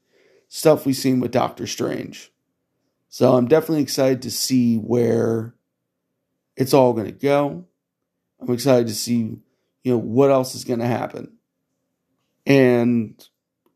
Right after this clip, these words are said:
I liked how they went about it at the end of the day for Moon Knight. I think it, I might not like the finale as much until the post-credit scene,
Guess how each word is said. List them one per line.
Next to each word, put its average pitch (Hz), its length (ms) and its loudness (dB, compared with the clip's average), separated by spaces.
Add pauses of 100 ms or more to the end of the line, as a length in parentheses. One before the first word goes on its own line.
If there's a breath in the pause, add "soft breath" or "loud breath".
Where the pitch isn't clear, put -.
(100)
I 135 140 0
liked 131 400 2
how 131 180 -2
they 127 100 0
went 117 220 -2
about 110 340 -6
it - 160 -14 (560)
at 123 120 -4
the 127 80 4
end 123 120 4
of 113 60 2
the 120 80 4
day 117 80 2
for 117 140 -8
Moon - 260 -4
Knight. - 240 -12
I - 80 -2
think 117 220 -2
it, 113 180 -4 (840)
I 147 100 4
might 147 220 2
not 135 240 2
like 123 180 0
the 113 80 -14
finale 123 420 0
as 110 140 -6
much 110 720 -4
until 127 240 -4
the 113 80 0
post-credit 120 500 2
scene, 139 460 -2